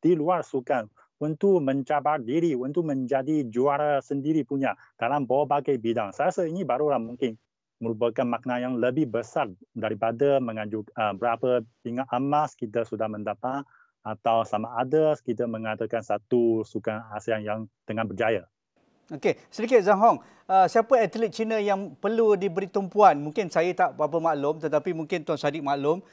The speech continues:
Speaker 2: yang, uh, Zhang Hong, uh, sudah pun, uh, kenal pasti, uh, akan menjadi bintang baru, uh, Cina dalam bidang sukan, walau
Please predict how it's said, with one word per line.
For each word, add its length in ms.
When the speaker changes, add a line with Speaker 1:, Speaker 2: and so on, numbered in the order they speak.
Speaker 2:
yang, 320
uh, 320
Zhang 200
Hong, 320
uh, 280
sudah 280
pun, 360
uh, 240
kenal 240
pasti, 560
uh, 320
akan 280
menjadi 400
bintang 400
baru, 480
uh, 240
Cina 400
dalam 240
bidang 240
sukan, 400
walau 320